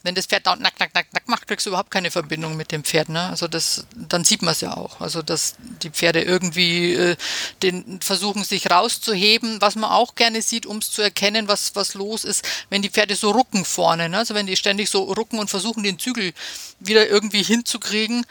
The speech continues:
das ist so ein typisches Zeichen, dass sie eben nicht im Gleichgewicht sind, also durch dieses hohe Aufrichten, sondern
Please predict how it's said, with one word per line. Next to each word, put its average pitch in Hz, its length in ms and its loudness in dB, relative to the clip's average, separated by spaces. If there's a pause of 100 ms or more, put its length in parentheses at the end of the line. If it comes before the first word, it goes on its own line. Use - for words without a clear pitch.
(380)
das - 180 -2
ist - 140 -2
so 233 80 0
ein 208 140 -4
typisches 226 440 -2
Zeichen, 220 360 2
dass 202 140 2
sie 226 100 -4
eben 214 160 -2
nicht 269 160 4
im 214 100 -2
Gleichgewicht 190 720 0
sind, 214 280 0
also 196 180 -4
durch 196 200 -2
dieses 202 340 -6
hohe 196 240 0
Aufrichten, 208 480 -2
sondern 190 440 -4